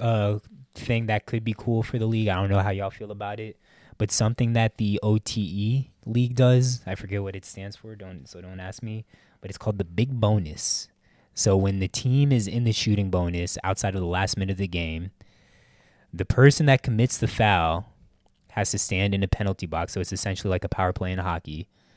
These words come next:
So if you foul me, we're in the bonus, you're standing in the penalty box.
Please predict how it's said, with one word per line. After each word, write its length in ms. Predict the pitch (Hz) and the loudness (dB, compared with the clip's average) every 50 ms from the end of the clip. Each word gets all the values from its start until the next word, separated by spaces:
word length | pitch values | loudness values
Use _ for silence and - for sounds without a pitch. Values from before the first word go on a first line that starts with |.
| _ _ - | _ _ -12
So 380 | - - 87 82 85 85 82 82 | -8 -4 -2 0 0 0 -2 -4
if 340 | 80 76 - 98 92 - 98 | -6 -6 -8 -8 -6 -4 -2
you 100 | 107 107 | -2 0
foul 240 | - 110 98 101 | 0 0 -2 -2
me, 380 | 98 92 92 92 92 95 101 - | -2 -2 -2 -2 -2 -4 -6 -8
we're 140 | - 90 87 | -8 -8 -6
in 80 | 90 87 | -6 -4
the 60 | 90 | -4
bonus, 540 | 90 92 90 90 90 92 90 - - - - | -2 -2 -2 -2 -2 -2 -2 -4 -4 -4 -4
you're 140 | - 92 101 | -2 -2 -2
standing 360 | - - 107 101 101 101 98 | -2 -2 -2 0 0 0 0
in 120 | 95 95 | 0 0
the 240 | 98 98 95 95 92 | 2 2 2 2 0
penalty 360 | - - 98 87 87 - - 85 | -2 -4 -4 -4 -4 -6 -6 -6
box. 400 | 78 82 82 85 87 - - | -4 -2 -2 -2 -4 -6 -10